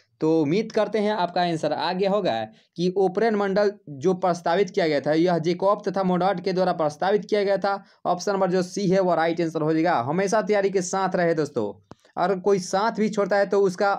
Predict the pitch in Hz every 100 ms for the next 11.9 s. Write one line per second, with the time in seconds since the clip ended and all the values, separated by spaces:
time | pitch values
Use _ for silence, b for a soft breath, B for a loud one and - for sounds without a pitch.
0 | - 165 165 190 185 180 180 208 233 _
1 | _ 160 160 196 180 165 151 156 151 147
2 | 170 113 95 b b b 147 180 180 214
3 | 202 196 190 185 196 185 180 135 107 117
4 | 156 160 160 175 196 214 196 202 190 202
5 | 196 185 185 208 202 185 - 190 180 175
6 | 160 139 127 117 110 104 b b b -
7 | 180 196 220 190 170 98 - _ _ _
8 | _ - 131 190 208 202 208 190 196 202
9 | 196 _ b b b - 170 208 - 190
10 | 196 180 208 190 185 185 180 190 190 151
11 | 147 156 156 151 160 165 190 165